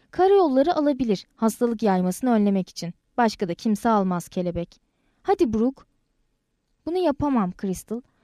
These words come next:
Bizim kadar kötü bir durumda. Onu biraz daha yanımızda götürür, sonra da başka bir yere gideceğimizi söyleriz." "Umrunda bile olmaz. Mümkün olduğu sürece bizimle kalacaktır,"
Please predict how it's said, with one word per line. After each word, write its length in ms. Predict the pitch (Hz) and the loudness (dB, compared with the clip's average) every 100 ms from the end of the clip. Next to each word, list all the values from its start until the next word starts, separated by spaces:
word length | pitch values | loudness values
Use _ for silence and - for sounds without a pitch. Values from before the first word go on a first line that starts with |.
| _ - | _ -4
Bizim 200 | 359 427 | -4 0
kadar 320 | 370 311 349 | 0 0 -2
kötü 280 | 311 277 330 | -4 -4 -4
bir 120 | 233 | -2
durumda. 460 | 196 175 170 170 - _ _ | -2 -2 -4 -8 -12 _ _
Onu 200 | - 349 | -6 -2
biraz 300 | 349 359 349 | 0 2 2
daha 140 | 262 277 | 2 2
yanımızda 440 | 262 262 262 254 | 2 0 0 0
götürür, 540 | 220 180 - 208 277 - - | 0 -2 -4 -6 -8 -14 -8
sonra 300 | - 269 220 | -2 0 2
da 100 | 226 | 2
başka 320 | 233 - 247 | 0 0 -2
bir 80 | 214 | 0
yere 180 | 180 185 | 0 -2
gideceğimizi 600 | 185 175 180 175 165 170 | -6 -6 -6 -6 -6 -10
söyleriz." 640 | - 170 160 180 - - _ _ _ _ _ _ _ _ _ _ _ - | -6 -6 -6 -10 -14 -20 _ _ _ _ _ _ _ _ _ _ _ -4
"Umrunda 500 | 320 311 320 302 254 | -2 -2 -2 0 2
bile 180 | 214 240 | 2 2
olmaz. 500 | 196 180 170 - - _ _ | 2 0 -6 -12 -20 _ _
Mümkün 320 | 269 311 311 302 | -4 -2 0 0
olduğu 320 | 262 269 320 | 2 0 -2
sürece 400 | - 208 214 254 | 0 0 0 0
bizimle 320 | 214 208 180 | 0 0 0
kalacaktır," 760 | - 175 170 175 160 - 175 | -2 -6 -4 -6 -6 -12 -14